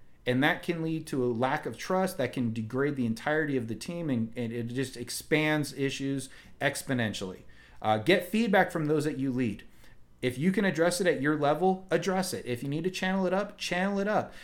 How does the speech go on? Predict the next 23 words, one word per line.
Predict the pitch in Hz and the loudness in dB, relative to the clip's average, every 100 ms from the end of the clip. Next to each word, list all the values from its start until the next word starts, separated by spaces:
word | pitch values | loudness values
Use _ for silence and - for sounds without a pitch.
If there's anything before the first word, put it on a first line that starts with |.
| - | -4
There | 143 175 | 4 6
are | 196 | 4
quite | 185 190 202 | 2 2 2
a | |
few | 202 185 | 0 -2
times | 185 180 160 | -2 -2 0
that | 147 127 | -2 2
I've | 151 160 | 2 2
had | 160 151 | 0 -2
to | 139 | 0
go | 135 135 | 2 2
to | |
my | 113 123 143 | 4 4 2
higher | 151 151 135 | 2 0 0
up | |
leadership | 120 131 143 160 | 0 0 0 -6
because | 123 120 113 - | -4 -2 -2 -2
I | 120 151 | 0 0
did | 147 | 0
not | 143 147 | 0 0
have | 143 127 | -2 0
the | 135 | -2
authority | 117 120 113 131 147 156 | -2 0 2 2 0 -2